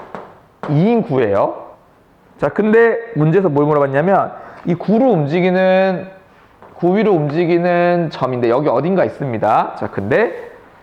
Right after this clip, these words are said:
점 사, 오, 삼. 아마 밖에 있을 것 같아요. 왜냐면 두 점 사이 거리를 구해보면 루트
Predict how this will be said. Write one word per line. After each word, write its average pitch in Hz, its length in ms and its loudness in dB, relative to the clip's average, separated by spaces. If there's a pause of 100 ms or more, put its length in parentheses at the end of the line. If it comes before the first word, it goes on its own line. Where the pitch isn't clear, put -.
(200)
점 156 260 -2
사, - 260 -6
오, 170 600 0
삼. 107 280 -4
아마 190 220 0
밖에 220 340 -2
있을 262 220 -2
것 - 80 0
같아요. 139 600 -2 (1800)
왜냐면 214 640 0 (540)
두 185 120 -2
점 240 160 2
사이 233 160 2
거리를 160 360 0
구해보면 156 840 0 (640)
루트 220 680 0